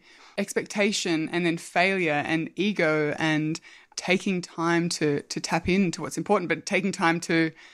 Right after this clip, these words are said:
find out what those things are. Uh, but it's also, there's this idea of,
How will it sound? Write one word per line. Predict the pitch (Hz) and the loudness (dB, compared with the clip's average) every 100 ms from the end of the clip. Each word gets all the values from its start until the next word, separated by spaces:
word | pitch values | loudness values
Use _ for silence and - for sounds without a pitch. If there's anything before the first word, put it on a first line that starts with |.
| - _ | -20 _
find | _ - 190 190 180 | _ 0 2 4 4
out | 202 | 4
what | 190 - | 2 0
those | 226 196 | 0 0
things | - 180 170 | 0 -2 0
are. | 156 196 277 - - - - - | 2 2 0 -2 -6 -14 -18 0
Uh, | 196 175 | 2 2
but | 175 208 - | 4 2 2
it's | - - - - | -2 -4 -6 0
also, | 254 262 302 262 | 0 2 2 4
there's | 196 202 | 4 2
this | 202 190 | 0 -2
idea | 185 175 180 185 170 | 0 0 2 4 4
of, | 165 | 0